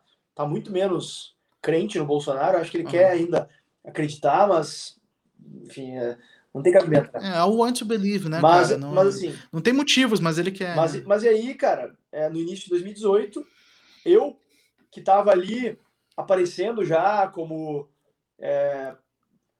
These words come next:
Speaker 1: saiu, saiu na época, eu lembro, no, no final de dois mil e dezessete,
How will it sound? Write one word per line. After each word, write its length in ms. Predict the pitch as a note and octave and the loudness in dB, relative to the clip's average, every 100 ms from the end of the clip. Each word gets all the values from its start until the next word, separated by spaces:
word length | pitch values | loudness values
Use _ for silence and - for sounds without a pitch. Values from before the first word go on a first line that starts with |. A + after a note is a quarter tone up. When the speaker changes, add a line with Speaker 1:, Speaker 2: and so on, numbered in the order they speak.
| _ | _
Speaker 1:
saiu, 400 | E3 F#3 G#3+ - - | -4 -2 -2 -8 -16
saiu 220 | - F#3+ | -6 -2
na 80 | F#3+ | 0
época, 300 | F#3+ - F#3 | 0 -2 -4
eu 20 | |
lembro, 300 | E3+ F#3 F3 | -4 -2 -2
no, 120 | E3 | -2
no 120 | E3 | -8
final 240 | D#3 E3+ G3+ | -6 -2 -2
de 80 | |
dois 120 | G3 F3+ | -2 -4
mil 120 | F3+ | -6
e 80 | E3 | -6
dezessete, 640 | D3 D3+ D#3 E3+ - - | -8 -8 -2 -2 -2 -12